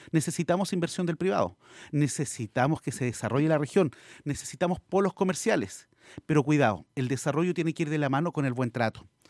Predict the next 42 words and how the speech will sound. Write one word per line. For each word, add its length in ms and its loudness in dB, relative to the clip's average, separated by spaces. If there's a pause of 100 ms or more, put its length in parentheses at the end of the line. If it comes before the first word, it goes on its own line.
(180)
con 140 4
el 80 2
buen 200 2
vivir, 280 0 (420)
con 140 2
la 100 4
calidad 300 2
de 100 2
vida, 360 0 (560)
cuidando 420 2
el 100 2
tema 180 2
ecologista, 600 -2 (240)
cuidando 400 4
a 40 4
nuestros 200 0
hermanos 240 2
menores, 360 2
como 180 -4
son 200 -2
los, 140 -2
nuestros 300 0
animales, 440 4
nuestras 220 -4
mascotas. 460 -4 (360)
Tenemos 300 2
que 80 -4
efectivamente 560 -2
hacer 320 0 (240)
que 220 0 (140)
exista 500 -4
una 260 4
comunión 540 4
de 80 6
todos 200 2
los 140 -4
temas. 300 -4
Desde 280 4
ahí, 200 4
desde 240 2
estas 340 -4
ganas, 440 4